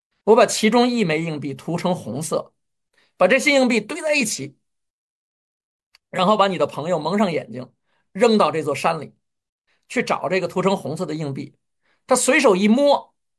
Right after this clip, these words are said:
刚好摸到这个涂红色的硬币，你觉得可能吗？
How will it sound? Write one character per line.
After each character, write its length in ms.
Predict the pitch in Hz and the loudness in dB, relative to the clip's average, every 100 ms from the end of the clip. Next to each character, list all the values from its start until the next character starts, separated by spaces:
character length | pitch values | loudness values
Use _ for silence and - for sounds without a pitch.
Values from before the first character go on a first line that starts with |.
| _ | _
刚 260 | 254 247 247 | 2 2 2
好 180 | 143 135 | 0 0
摸 220 | 165 160 | -2 0
到 160 | 135 | 0
这 100 | 139 | -2
个 80 | 131 | -6
涂 220 | 131 156 | -8 -12
红 180 | 135 135 | -8 -6
色 120 | 139 | -4
的 80 | 127 | -4
硬 180 | 123 107 | -6 -8
币， 220 | 117 - _ _ _ _ _ _ _ | -12 -18 _ _ _ _ _ _ _
你 120 | - | -6
觉 120 | 185 | -2
得 80 | 147 | -2
可 200 | - - | 0 -2
能 140 | 127 123 | -2 -4
吗？ 280 | 143 135 | -4 -6